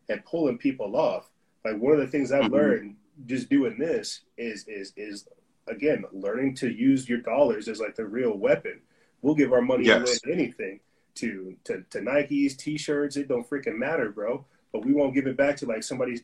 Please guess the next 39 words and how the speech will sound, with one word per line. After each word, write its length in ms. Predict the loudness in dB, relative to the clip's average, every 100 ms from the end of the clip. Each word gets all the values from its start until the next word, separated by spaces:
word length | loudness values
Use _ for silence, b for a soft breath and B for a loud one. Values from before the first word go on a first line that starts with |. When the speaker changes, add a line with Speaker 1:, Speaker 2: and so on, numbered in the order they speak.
| _
Speaker 1:
somebody 380 | -8 -2 0 0
doing 180 | -2 -2
a 60 |
startup, 520 | -4 -4 -2 -4 -8 _ _ -12
somebody 320 | -4 -2 -2
that's 140 | -2
got, 140 | -4 -4
like, 100 | -4
a 60 |
little 140 | -2 0
Speaker 2:
Mm-hmm. 80 | 0
Speaker 1:
company 260 | -2 0 0
over 220 | 0 -2
here, 360 | -4 -2 -4 -8 _ _ -8
somebody 300 | -2 0 0
that's 140 | -2
trying 160 | 0 0
to 60 |
sell, 260 | 0 0 0
like, 240 | 0 -4 -8 _ _ -6
uh, 40 |
uh, 500 | -4 -4 -2 -2 -2 -8 -8
bladder 320 | -4 -2 -2
wa-, 200 | -2 -6 -8
bladder 460 | -12 -6 -2 -2 -2
wax, 340 | -4 -6 -4
sea 160 | -2 0
moss, 380 | -2 -4 -8 -10
somebody 280 | -4 -4 -4
that's 120 | -6
trying 160 | -6
to 60 | -6
do, 140 | -4
like, 220 | -2 -4 -4
herbs 300 | -4 -2 -4
and 80 | -6
stuff 280 | -6 -4 -4
like 160 | -4
this. 300 | -6 -6 -8